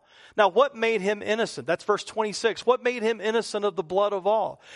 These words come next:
What made him to where there's nothing toward his account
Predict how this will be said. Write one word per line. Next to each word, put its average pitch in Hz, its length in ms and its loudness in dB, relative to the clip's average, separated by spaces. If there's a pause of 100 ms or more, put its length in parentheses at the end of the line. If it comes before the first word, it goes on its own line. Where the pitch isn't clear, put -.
(100)
What 233 280 2
made 247 280 0
him 208 240 0
to 208 80 4
where 202 200 2
there's 185 280 0
nothing 220 400 0
toward 214 320 0
his 196 180 -2
account 196 440 0